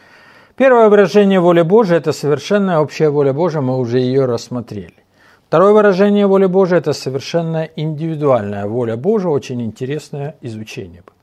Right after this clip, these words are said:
Третье выражение воли Божией — это записано в обетованиях, общая воля Божия доступна каждому участнику завета. Именно на этом мы делали ударение, каждому участнику завета.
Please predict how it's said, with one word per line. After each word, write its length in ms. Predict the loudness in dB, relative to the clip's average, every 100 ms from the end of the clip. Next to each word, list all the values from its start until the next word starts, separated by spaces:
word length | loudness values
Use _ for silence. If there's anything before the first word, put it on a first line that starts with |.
| _ _ _ -20 _ _ _ _
Третье 320 | -2 0 2
выражение 540 | 4 4 4 2 4 4
воли 240 | 4 4
Божией — 400 | 4 2 2 2
это 140 | 0 0
записано 500 | -2 -4 -6 -4 -2
в 80 |
обетованиях, 800 | -2 -2 2 4 2 0 -4 -2
общая 340 | -2 -2 -2 -2
воля 280 | 0 0 0
Божия 360 | 0 -2 -2
доступна 520 | -2 -6 -8 -10 -10
каждому 420 | -4 -2 -2 -4 -6
участнику 540 | -6 -6 -8 -10 -8
завета. 440 | -6 -4 -6 -8
Именно 300 | -8 -6 -6
на 160 | -6 -4
этом 320 | -6 -6 -6
мы 140 | -6 -8
делали 520 | -6 -4 -4 -6 -8
ударение, 600 | -10 -6 -4 -6 -10 -12
каждому 520 | -4 -2 -2 -8 -10
участнику 540 | -10 -10 -12 -16 -20
завета. 420 | -18 -18 -20 _